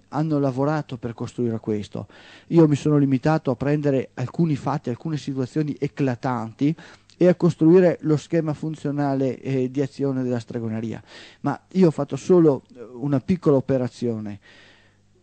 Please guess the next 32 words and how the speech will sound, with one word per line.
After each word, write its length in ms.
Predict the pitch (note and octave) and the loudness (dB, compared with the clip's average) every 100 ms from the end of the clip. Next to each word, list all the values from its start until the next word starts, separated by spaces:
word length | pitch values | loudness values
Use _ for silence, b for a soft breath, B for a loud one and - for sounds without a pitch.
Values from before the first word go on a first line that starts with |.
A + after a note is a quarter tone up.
| _ _ - A2+ - _ | _ _ -20 -20 -20 _
Però 460 | D#3+ E3+ E3 G2+ | 4 6 4 2
se 340 | A#2 D#3 C#3+ - | -2 0 0 2
ognuno 420 | D#3+ D#3 F3+ F3+ | 2 2 2 0
di 160 | C#3+ D3 | 0 0
noi 360 | D3+ E3 D#3 | 2 2 2
può 360 | - - D#3+ F3 | -2 -2 0 2
cercare 480 | - C#3+ - D#3 D3+ | 0 -6 -4 -2 -2
le 100 | C3+ | -2
sue 300 | - D#3 C3+ | -2 -2 0
cose, 420 | B2+ A#2 G#2+ A2+ | -2 -2 -4 -4
le 140 | C3 | -4
cose 400 | - C#3 D3+ D3 | -2 -2 -2 -2
che, 300 | - C#3 B2+ - | -4 -4 -4 -6
eh, 220 | C#3 C3 | -4 -4
più 180 | - E3 | -2 -2
coincidono 720 | - C#3 A#2 D#3+ D#3 D#3 D3+ | 0 0 -2 -4 -2 -2 -4
s-, 180 | - - - | -8 -18 -2
coi 160 | D3 | -2
suoi 280 | B2+ D#3 D3 | 0 2 2
bisogni 580 | C3+ B2 C3 C#3 D3 C#3+ | 2 2 2 2 -2 -6
e 160 | B2+ | -8
con 120 | - B2 | -6 -6
le 60 | |
sue 200 | A2 C#3+ | -4 -6
tensioni 600 | - C3+ - C3+ C3+ B2+ - | -4 -6 -6 -6 -4 -4 -6
ideali, 600 | C3+ B2+ A#2+ G#2+ G#2 A#2 | -2 0 0 -4 -6 -4
eh. 180 | D3+ - B B B B B B B B B B B B B B _ E3 | -4 -6 B B B B B B B B B B B B B B _ 0
E 100 | D3+ | 0
con 300 | - E3 D3+ | 2 2 6
questo 600 | E3+ F#3 - G3+ G3+ - | 8 8 6 2 2 -2
noi 260 | D#3 E3 F3+ | 2 4 4
chiudiamo 800 | E3+ D#3+ D3+ D3+ D#3+ D#3+ C3+ | 2 2 4 2 0 -2 -2